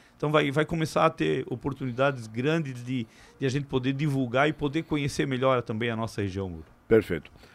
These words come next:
Speaker 2: E essa cultura lá do Marrocos, deputado? O que que
Speaker 1: Ah.
Speaker 2: você pode colocar pra gente?
Speaker 1: Ah, eu me encantei com o país, porque a gente sempre via falar da história, né, da, do, do tempo dos árabes, dos judeus,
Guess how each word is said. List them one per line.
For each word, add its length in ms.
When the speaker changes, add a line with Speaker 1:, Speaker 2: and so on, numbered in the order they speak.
Speaker 2:
E 40
essa 220
cultura 520
lá 160
do 120
Marrocos, 520
deputado? 380
O 40
que 100
que 60
Speaker 1:
Ah. 40
Speaker 2:
você 200
pode 260
colocar 380
pra 200
gente? 360
Speaker 1:
Ah, 220
eu 300
me 100
encantei 400
com 140
o 60
país, 340
porque 200
a 40
gente 200
sempre 260
via 240
falar 300
da 100
história, 580
né, 180
da, 240
do, 240
do 100
tempo 280
dos 220
árabes, 520
dos 200
judeus, 600